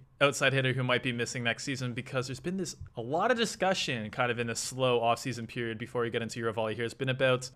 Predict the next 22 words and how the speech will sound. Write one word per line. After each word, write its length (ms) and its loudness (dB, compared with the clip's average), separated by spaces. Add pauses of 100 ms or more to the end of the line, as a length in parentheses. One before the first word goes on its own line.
(120)
American 360 2
outside 260 0
hitter 200 2
Taylor 500 0
Sander 800 -2 (320)
has 400 2
kind 240 -4
of 100 -2
been 200 0
ghosting 640 0 (160)
this 300 -6
club 280 0
he 80 -4
signed 300 -2
for, 120 -6
Skra 300 0
Belchitov, 480 2
where 100 -2
he 40 -4
played 260 -4
last 460 0
year. 300 2